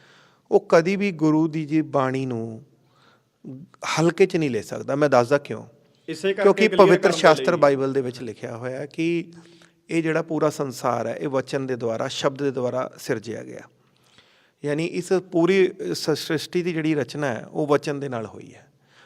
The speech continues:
Speaker 1: ਔਰ ਪਵਿੱਤਰ ਸ਼ਾਸਤਰ ਬਾਈਬਲ ਦੇ ਵਿੱਚ ਲਿਖਿਆ ਕਿ ਉਹੀ ਵਚਨ ਦੇਹਧਾਰੀ ਹੋ ਕੇ ਇਸ ਸੰਸਾਰ ਦੇ ਵਿੱਚ ਆਇਆ, ਜਿਸ ਨੂੰ ਅਸੀਂ ਪੱਚੀ ਦਸੰਬਰ ਕ੍ਰਿਸਮਸ ਦੇ ਤੌਰ 'ਤੇ ਮਨਾਉਂਦੇ ਹਾਂ ਕਿ ਹਾਂ, ਪ੍ਰਭੂ ਯੀਸ਼ੂ ਮਸੀਹ ਜੀ ਦੇ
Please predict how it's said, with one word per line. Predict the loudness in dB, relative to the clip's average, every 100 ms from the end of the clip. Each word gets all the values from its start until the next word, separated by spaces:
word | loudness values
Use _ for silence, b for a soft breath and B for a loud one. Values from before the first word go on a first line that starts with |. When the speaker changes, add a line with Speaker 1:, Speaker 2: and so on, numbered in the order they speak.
| b 0
Speaker 1:
ਔਰ | 0
ਪਵਿੱਤਰ | 2 2 2 2
ਸ਼ਾਸਤਰ | 2 2 2 -4
ਬਾਈਬਲ | -4 -4 -4
ਦੇ | -4
ਵਿੱਚ | -6 -6
ਲਿਖਿਆ | -8 -4 -4
ਕਿ | -4 -8 0
ਉਹੀ | 0 0 -4
ਵਚਨ | -4 -6 -4 -6 -6 -4
ਦੇਹਧਾਰੀ | -2 0 4 4 4
ਹੋ | 0 -2
ਕੇ | -6 -10 b b b 2
ਇਸ | 2
ਸੰਸਾਰ | 4 2 4 4 4
ਦੇ | -2
ਵਿੱਚ | -6 -4
ਆਇਆ, | -4 -2 -6 -10 b b b
ਜਿਸ | -8 -4
ਨੂੰ | -2
ਅਸੀਂ | -2 -2
ਪੱਚੀ | -4 -6 -6
ਦਸੰਬਰ | -6 -6 -8 -8
ਕ੍ਰਿਸਮਸ | -6 -6 -4 -4
ਦੇ | -2
ਤੌਰ | -2 -2 -4
'ਤੇ | -6
ਮਨਾਉਂਦੇ | -6 -4 -6 -6
ਹਾਂ | -6
ਕਿ | -4
ਹਾਂ, | -4
ਪ੍ਰਭੂ | -4 -6 -4
ਯੀਸ਼ੂ | -4 -4 -6
ਮਸੀਹ | -8 -8 -10
ਜੀ | -10
ਦੇ | -10